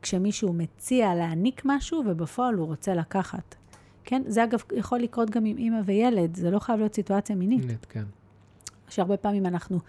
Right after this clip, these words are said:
Speaker 1: רוצים להשיג משהו, ואנחנו מרגישים לא ראויים לקבל אותו, לא ראוי.
Speaker 2: כן.
Speaker 1: כן? זה איכות מעניינת,
Speaker 2: מהמם.
Speaker 1: לחקור
Speaker 2: כן,
Speaker 1: מה זה
Speaker 2: צריך
Speaker 1: לא
Speaker 2: לתת
Speaker 1: ראוי.
Speaker 2: קודם.
Speaker 1: כן. אז אנחנו נציע לתת משהו, ואז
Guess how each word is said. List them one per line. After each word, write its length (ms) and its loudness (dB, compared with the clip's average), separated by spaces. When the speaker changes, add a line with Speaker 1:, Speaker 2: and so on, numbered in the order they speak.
Speaker 1:
רוצים 400 4
להשיג 440 2
משהו, 400 0
ואנחנו 280 0
מרגישים 440 2
לא 160 4
ראויים 400 4
לקבל 520 0
אותו, 260 -4
לא 180 4
ראוי. 400 4
Speaker 2:
כן. 180 -2
Speaker 1:
כן? 180 -2
זה 160 -8
איכות 440 -6
מעניינת, 400 2
Speaker 2:
מהמם. 180 0
Speaker 1:
לחקור 440 0
Speaker 2:
כן, 60 0
Speaker 1:
מה 120 4
זה 120 2
Speaker 2:
צריך 60 4
Speaker 1:
לא 60 2
Speaker 2:
לתת 100 0
Speaker 1:
ראוי. 220 4
Speaker 2:
קודם. 280 -2
Speaker 1:
כן. 300 -2
אז 160 2
אנחנו 340 0
נציע 560 0
לתת 440 0
משהו, 360 2
ואז 400 2